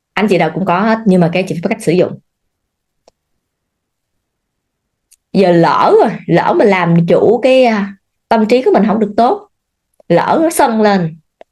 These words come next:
đúng không? Tham sân si nổi lên, thì bây giờ bắt đầu thu hút những điều không tích cực tới rồi. Giờ cách chuyển hóa là gì? Chuyển hóa cái tâm thức của mình ngay lập tức, chuyển hóa cái cảm xúc của mình ngay lập tức. Các anh chị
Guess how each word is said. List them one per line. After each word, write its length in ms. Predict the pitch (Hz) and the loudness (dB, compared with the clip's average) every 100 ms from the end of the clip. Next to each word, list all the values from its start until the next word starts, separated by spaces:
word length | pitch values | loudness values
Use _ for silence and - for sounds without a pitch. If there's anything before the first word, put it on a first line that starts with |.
| _ _ _ _ _ _ | _ _ _ _ _ _
đúng 100 | 160 | -4
không? 480 | 180 196 170 165 170 - | -2 0 -2 -4 -6 -4
Tham 240 | 208 202 | -2 -2
sân 220 | 208 208 | 0 0
si 260 | 208 214 202 | 0 0 0
nổi 260 | 220 - | -2 0
lên, 220 | 247 220 165 165 _ _ _ _ _ _ _ | 0 0 -2 -8 _ _ _ _ _ _ _
thì 180 | - 170 | -2 0
bây 160 | 185 | 2
giờ 220 | 196 180 165 | 2 2 2
bắt 120 | - | 0
đầu 160 | 202 | 0
thu 140 | 185 226 | 0 0
hút 140 | 302 | 0
những 80 | 196 | 0
điều 100 | 202 | 0
không 120 | 202 | 0
tích 120 | 196 - | -4 -2
cực 160 | 180 - | -4 -2
tới 240 | 180 226 | -2 0
rồi. 260 | 311 180 143 139 - _ - | 0 -2 -4 -10 -18 _ -4
Giờ 100 | 165 | -2
cách 140 | - - | -2 -2
chuyển 180 | 147 208 | 0 2
hóa 260 | 220 220 | 0 2
là 120 | 262 | 0
gì? 360 | 165 165 139 127 _ _ _ _ _ _ _ | 0 0 -2 -6 _ _ _ _ _ _ _
Chuyển 240 | - 131 196 | -2 -2 0
hóa 180 | 202 202 | -2 -2
cái 100 | 226 | -4
tâm 140 | 190 | -2
thức 140 | 202 240 | -2 -2
của 100 | 233 | -2
mình 160 | 180 151 | -2 -2
ngay 80 | |
lập 80 | 156 156 | -2 -2
tức, 160 | 196 196 | -6 -4
chuyển 160 | - 170 | -4 -2
hóa 80 | 196 | -2
cái 100 | 233 | -2
cảm 220 | 185 - | -4 -4
xúc 180 | 196 294 285 | -2 -2 -2
của 100 | 233 | -2
mình 180 | 185 | 0
ngay 100 | 165 | 0
lập 80 | 160 170 | -4 -4
tức. 120 | 190 196 _ _ _ _ _ _ _ _ _ _ _ _ _ - | -8 -8 _ _ _ _ _ _ _ _ _ _ _ _ _ -4
Các 160 | 170 185 | 0 2
anh 100 | 180 | 0
chị 140 | 165 | -2